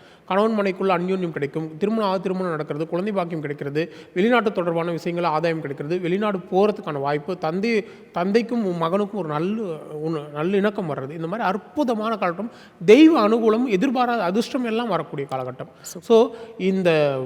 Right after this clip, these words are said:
Speaker 1: வர-, இந்த குரு பெயர்ச்சி மிகவும் அற்புதமா இருக்கிறது அப்படின்னா அது
Speaker 2: துலாம்
Speaker 1: வந்து
Speaker 2: ராசி.
Speaker 1: துலா ராசிக்காரங்களுக்கு அதை சரியா பயன்படுத்திக்கிட்டா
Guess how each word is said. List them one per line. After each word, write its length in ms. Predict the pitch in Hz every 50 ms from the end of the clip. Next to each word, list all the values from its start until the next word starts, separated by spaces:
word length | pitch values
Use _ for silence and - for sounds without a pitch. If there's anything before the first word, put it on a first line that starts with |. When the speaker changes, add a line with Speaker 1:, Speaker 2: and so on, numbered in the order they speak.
| 131 135
Speaker 1:
வர-, 300 | 143 156 180 208 196 156
இந்த 200 | 160 160 151 147
குரு 260 | 156 180 226 294 -
பெயர்ச்சி 500 | - 302 269 254 247 226 233 - 302 320 214
மிகவும் 520 | 202 180 170 160 160 220 233 233 277 294 226
அற்புதமா 600 | 196 196 190 - - 254 220 233 226 233 240 240
இருக்கிறது 340 | 220 - - 196 185 175
அப்படின்னா 400 | 165 160 160 170 170 196 233 330 359 - - - - - -
அது 120 | - - 214
Speaker 2:
துலாம் 200 | 208 - - -
Speaker 1:
வந்து 220 | - 180 175 175
Speaker 2:
ராசி. 0 |
Speaker 1:
துலா 400 | 175 175 170 160 151 - 156 143
ராசிக்காரங்களுக்கு 440 | - 139 131 127 127 135 143 143 247
அதை 140 | 226 180 151
சரியா 260 | - 180 185 226 233
பயன்படுத்திக்கிட்டா 640 | 214 226 190 190 196 202 185 185 185 185 180 202